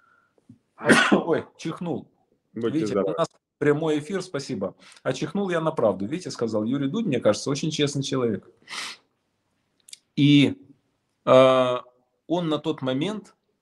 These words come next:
Speaker 1: значит, не понимал ситуацию так, чтобы мог выступить.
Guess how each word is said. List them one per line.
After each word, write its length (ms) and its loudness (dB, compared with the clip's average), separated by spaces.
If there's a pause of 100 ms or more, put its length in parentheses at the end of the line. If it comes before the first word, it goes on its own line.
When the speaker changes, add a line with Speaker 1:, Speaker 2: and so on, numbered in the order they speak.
(1700)
Speaker 1:
значит, 520 2 (140)
не 280 0
понимал 480 4
ситуацию 760 -2
так, 240 0
чтобы 300 -8
мог 300 -4
выступить. 680 -4